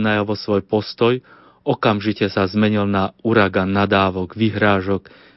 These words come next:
a iných nepríjemných slov. Napokon podľa Anselma Grüna nás neprezrádza len hlas, ale aj slova, ktoré z nás vychádzajú. Niektorí musia na všetko odpovedať prívalom slov,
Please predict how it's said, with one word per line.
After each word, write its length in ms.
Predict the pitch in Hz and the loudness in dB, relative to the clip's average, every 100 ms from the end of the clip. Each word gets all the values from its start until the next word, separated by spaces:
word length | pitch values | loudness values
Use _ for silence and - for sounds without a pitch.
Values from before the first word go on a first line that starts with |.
| _ | _
a 160 | - 101 | -8 -4
iných 320 | 123 113 101 98 | 0 2 0 0
nepríjemných 640 | 104 - 101 98 95 87 | -2 0 -2 0 -2 -8
slov. 400 | - 98 90 90 _ _ _ _ _ _ _ _ _ _ _ _ _ _ - _ _ - | -6 -4 -4 -8 _ _ _ _ _ _ _ _ _ _ _ _ _ _ -20 _ _ 0
Napokon 480 | 143 165 151 147 | 2 2 2 0
podľa 320 | 151 143 123 120 | 2 2 0 0
Anselma 480 | 127 127 135 123 | 0 2 0 0
Grüna 560 | 98 107 110 107 110 123 - - - _ _ | 0 -2 -2 -2 -4 -4 -12 -20 -20 _ _
nás 240 | 120 113 | 2 2
neprezrádza 800 | 143 160 151 117 107 98 92 98 | 2 -2 2 2 2 -2 -2 -4
len 160 | 95 92 | -4 -6
hlas, 320 | 98 95 90 - - _ _ _ - | -6 -6 -6 -12 -20 _ _ _ -4
ale 240 | 101 101 | 0 0
aj 80 | - 123 | 0 0
slova, 320 | 135 131 95 | 2 2 0
ktoré 320 | - 101 92 | -4 -6 -6
z 80 | 98 | -4
nás 160 | 92 | -6
vychádzajú. 720 | 95 98 - 95 92 95 95 107 - _ _ _ _ _ _ _ _ _ _ - | -4 -4 -4 -6 -6 -8 -8 -14 -20 _ _ _ _ _ _ _ _ _ _ 0
Niektorí 400 | 127 143 151 139 | 2 4 2 2
musia 240 | 139 - 135 | 0 -2 -2
na 160 | 131 | -2
všetko 400 | 113 143 - 135 | -2 -4 -2 -2
odpovedať 480 | 123 - 120 113 104 | -2 0 0 0 -2
prívalom 560 | - 127 135 117 110 101 | 0 0 0 -2 -2 -4
slov, 480 | - 117 113 95 | -4 0 2 0